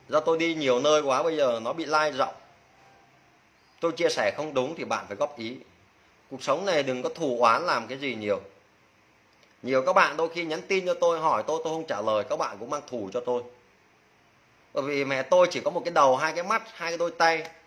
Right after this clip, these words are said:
Tôi còn phục vụ cho bản thân của tôi và gia đình của tôi và nhiều anh em nữa. Không thể nào tôi trả lời hết được. Thật sự buổi chiều nay tôi mệt quá, tôi phải để chế độ rung luôn. Rất nhiều điện thoại. Nhiều lúc phải cho tôi nghỉ ngơi một phát. Tối nay tôi có sức để tôi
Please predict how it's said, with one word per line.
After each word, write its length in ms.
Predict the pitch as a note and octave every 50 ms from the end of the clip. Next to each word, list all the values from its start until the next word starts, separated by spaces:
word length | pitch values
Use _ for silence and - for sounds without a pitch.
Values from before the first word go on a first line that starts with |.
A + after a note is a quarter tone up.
| _ _ _ _ _ _ _ _ _ -
Tôi 140 | D#3 D#3
còn 100 | C#3 C#3
phục 180 | - - A#2 -
vụ 200 | B2 C3+ C3 A#2+ A#2+
cho 120 | - C#3+ C#3+
bản 140 | B2+ G#2 F#2+ -
thân 160 | - D3 C3+ B2+
của 120 | - G#2+
tôi 240 | - - C3 C3+ B2+
và 100 | A#2 G#2+
gia 140 | G2 B2 B2
đình 180 | A#2+ G#2+ G2+ F#2
của 100 | G#2 G2
tôi 300 | - C3+ C3 C3 B2+ A#2+
và 100 | A#2+ A2+
nhiều 240 | A2 G#2+ G#2+ G2+
anh 140 | A2 B2+ C3
em 220 | C3+ C3+ C3 B2+ A#2
nữa. 120 | A2+ A#2+ -
Không 100 | G3 G3
thể 100 | G3 F3+
nào 260 | D#3 D3 C3 A#2+ A#2+ A#2+
tôi 100 | D#3+ D#3+ -
trả 100 | - B2
lời 200 | A#2 A2 G#2+ -
hết 160 | E3+ F3+ - -
được. 120 | A#2+ F#2+ - - - _ _ _ _ _ _ _ _ _ _ _ _ _ _ _ _ _ _ _ _ _ _
Thật 100 | C3 C3
sự 160 | - E3 D3
buổi 140 | C3+ B2+ A2+ A2+
chiều 180 | - C#3+ C3 C3+
nay 100 | D3+ D3+
tôi 100 | D#3 D#3+
mệt 160 | D3+ C#3 A#2+ A#2
quá, 180 | - A#2 B2+ D3+ -
tôi 140 | D#3 D3+ C#3
phải 260 | - C3 G2+ E2 D#2+ - - _ _ _ _ _ - D3
để 160 | B2 F#2+ -
chế 60 | - D3
độ 160 | F3 E3+ C#3 A#2+
rung 280 | C#3+ D3+ D3 C#3+ C#3+
luôn. 100 | C#3+ C3+ B2+ - -
Rất 180 | G3 A#3+ A#3
nhiều 140 | G#3+ F#3 D3
điện 140 | B2+ A#2+ A#2+ G#2+
thoại. 220 | A2 G#2+ E2 - - - _ _ _ _ _ _ _ _ _ _ _ _ _ _ _ _ -
Nhiều 160 | D3+ D3+ D3
lúc 140 | E3 G#3+ G#3+
phải 100 | G3 C#3 -
cho 60 | E3+
tôi 160 | - F3+ F3+
nghỉ 220 | F3 E3 C3 A#2 B2+
ngơi 200 | D#3 F3 F3+ E3+
một 160 | D#3 C#3 -
phát. 240 | G3 G#3 A3+ A#3 A#3 - - - _ _ _ _ _ _ _
Tối 200 | - D3 D3+ F#3
nay 160 | G3+ G3 F#3
tôi 180 | F#3 F#3 F3+ F3
có 120 | F3+ F3
sức 260 | E3+ - A#3+ A#3+ A#3+
để 80 | - C3
tôi 140 | - F3